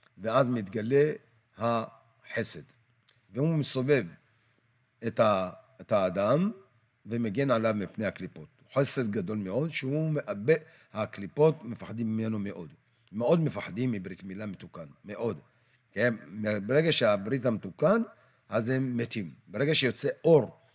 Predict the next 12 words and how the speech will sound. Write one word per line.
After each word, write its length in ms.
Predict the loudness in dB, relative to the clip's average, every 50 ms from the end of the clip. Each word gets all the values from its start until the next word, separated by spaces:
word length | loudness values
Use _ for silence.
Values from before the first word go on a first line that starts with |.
| _ _ -10
מהיסוד 680 | -6 -4 -2 -2 -2 -2 0 2 2 4 2 2 0 -4 -14 _ _ _ _ _ -8
המתוקן, 720 | -6 -4 -4 -4 -4 -6 -10 -8 -2 2 4 6 6 6 4 2
הם 120 | 0 0 0
מתים 260 | 0 0 0 -2 0
מיד. 240 | 0 0 0 0 -2 -6 -18 _ _ _ _ _ _ _ _
הם 100 | -4 0
לא 80 | 0 0
מסוגלים 600 | 0 0 -2 -4 -2 0 0 2 2 2 4 6
לעמוד 480 | 6 6 6 6 6 6 6 4 4 0 -10 _ _ _ _ _ -6
מול 220 | -2 0 2 4
האור 260 | 4 4 4 2 2
הזה. 240 | 0 -2 -4 -8 -12